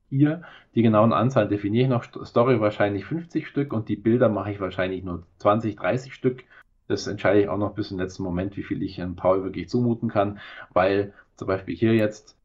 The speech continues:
das kostet jetzt, kann man ja auch hier sehen, hundertneunundvierzig auf hundertneunundneunzig, also es sind fünfzig Euro mehr, aber da sitze ich ja stundenlang dran. Ich muss ja mit jedem mehrfach geht die E-Mail hin und her, was will der für ein Event haben, dann muss ich das reinbasteln, dann gefällt irgendwas nicht, dann vor allem,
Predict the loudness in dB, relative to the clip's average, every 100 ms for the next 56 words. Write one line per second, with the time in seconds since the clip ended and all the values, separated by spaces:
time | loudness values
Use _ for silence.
0 | _ -12 -4 -2 -2 -4 -6 -8 -16 -10
1 | -6 -6 -6 -8 -10 -4 -4 -2 -4 -2
2 | 2 2 4 2 2 -2 0 -4 0 0
3 | 0 -2 -4 -10 -12 -12 -14 -6 -6 -6
4 | -8 -6 -4 -2 0 -2 -4 -12 -4 -4
5 | -2 -6 -10 -12 -12 -8 -8 -4 -4 -2
6 | -4 -4 -4 -2 -2 -6 -4 -4 -2 -2
7 | -2 0 0 0 0 0 -4 -6 -4 -4
8 | -2 -4 -4 -6 -2 -2 0 -2 -2 -4
9 | -4 -6 -6 -4 -4 -4 -4 2 4 2
10 | -4 -12 -16 -6 -4 -2 -4 -4 -6 -2
11 | -2 0 -2 -2 -6 -4 -4 -4 -4 -6
12 | -4 -4 -6 -6 -8 -8 -6 -6 -6 -12
13 | -14 2 4 6 4